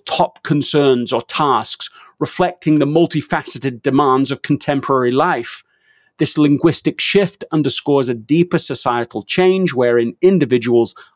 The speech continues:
are frequently torn between thirty-two things that they think are all the priority.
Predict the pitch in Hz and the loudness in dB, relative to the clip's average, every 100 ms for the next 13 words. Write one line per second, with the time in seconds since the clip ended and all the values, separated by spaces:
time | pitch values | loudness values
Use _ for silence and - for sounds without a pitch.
0 | - 123 - 165 180 - - 131 - 208 | -6 -6 0 0 0 -2 -4 -4 0 2
1 | 196 165 - 139 - - 220 196 180 - | 4 2 0 -2 0 2 4 2 -4 -2
2 | 196 190 175 190 165 127 127 - 147 143 | 2 2 4 4 2 -2 -6 -2 -2 -2
3 | - 180 131 - _ _ _ - 139 - | 2 2 2 -8 _ _ _ 0 0 2
4 | 196 190 131 117 113 _ _ _ - 131 | 2 4 2 0 -6 _ _ _ -6 -4
5 | - 127 120 120 - - - | -2 0 2 0 -4 -12 -18